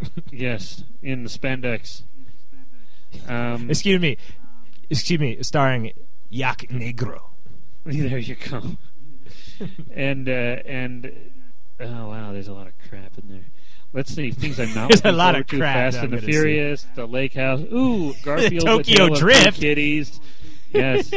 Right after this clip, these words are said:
Speaker 1: <laughs>
Speaker 2: starring the creepy kid from American Gothic and, uh, Sling Blade. All grown up
Speaker 1: Yeah,
Speaker 2: and in a
Speaker 1: yeah.
Speaker 2: shitty movie. And to blow
Speaker 1: Yes.
Speaker 2: the ending for you,
Speaker 1: <laughs>
Speaker 2: Vin Diesel shows up, apparently. Um,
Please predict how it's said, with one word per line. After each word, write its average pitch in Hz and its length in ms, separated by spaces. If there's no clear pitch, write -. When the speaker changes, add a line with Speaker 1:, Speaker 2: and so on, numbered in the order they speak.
Speaker 1:
<laughs> 403 120
Speaker 2:
starring 202 480
the 139 100
creepy 190 380
kid 139 400
from 131 240
American 135 480
Gothic 135 560
and, 104 260
uh, 110 240
Sling 135 300
Blade. 101 340
All 123 220
grown 139 300
up 139 100
Speaker 1:
Yeah, 180 120
Speaker 2:
and 160 100
in 139 80
a 127 40
Speaker 1:
yeah. 107 100
Speaker 2:
shitty 151 200
movie. 151 380
And 123 80
to 190 60
blow 160 100
Speaker 1:
Yes. 170 80
Speaker 2:
the 160 100
ending 180 280
for 143 240
you, 139 220
Speaker 1:
<laughs> - 120
Speaker 2:
Vin 135 200
Diesel 120 340
shows 104 260
up, 101 180
apparently. 92 500
Um, 143 800